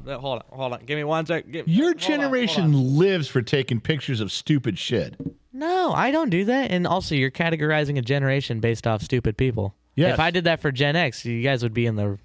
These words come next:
Speaker 1: in the
Speaker 2: No,
Speaker 1: gutter.
Speaker 2: no, we wouldn't even be in the running for stupidest generation, not even close.
Speaker 1: You would. I bet I could find some stupid people. You know,
Speaker 2: No.
Speaker 1: all those Florida man stories, I bet most of those are Gen X.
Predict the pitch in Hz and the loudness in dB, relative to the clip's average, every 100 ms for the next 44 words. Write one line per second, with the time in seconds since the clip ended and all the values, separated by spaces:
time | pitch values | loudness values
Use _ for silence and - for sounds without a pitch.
0 | - 127 110 131 139 156 98 110 135 131 | -6 -2 2 2 4 2 2 2 2 2
1 | 117 123 120 127 120 107 131 147 120 87 | 2 0 2 2 2 2 2 0 -2 -6
2 | - 107 90 90 78 90 85 85 82 - | -4 -4 -2 -4 -2 -2 0 -2 -4 -4
3 | 120 95 73 117 127 90 147 196 208 262 | -2 -2 -4 -2 -2 -2 -2 0 2 2
4 | 139 196 196 127 127 120 123 - 151 147 | 0 0 0 0 -2 -2 -4 -4 -2 -2
5 | 160 185 104 110 165 180 160 180 156 - | -2 -2 -2 0 2 2 2 2 0 0
6 | 139 160 175 180 185 - 190 202 165 143 | 0 0 0 0 -2 0 0 2 0 0
7 | 143 139 135 139 127 117 117 113 104 - | 2 0 0 0 2 2 2 2 0 -4